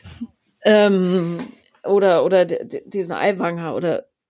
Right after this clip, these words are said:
diese ganzen Populisten, die es ja auch in der C S U gibt und, und, und, ähm,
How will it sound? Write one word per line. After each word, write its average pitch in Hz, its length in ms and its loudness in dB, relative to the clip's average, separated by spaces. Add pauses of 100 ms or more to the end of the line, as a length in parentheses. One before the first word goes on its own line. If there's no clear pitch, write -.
(880)
diese 220 200 0
ganzen 262 260 2
Populisten, 254 560 -2
die 202 80 -2
es 196 80 -4
ja - 160 -2
auch 208 100 -2
in 214 100 -2
der 196 120 -2
C 196 220 0
S 196 120 -4
U 233 140 -6
gibt 196 240 -4
und, 208 220 -2
und, 170 160 -8
und, 196 320 -2 (640)
ähm, 202 720 0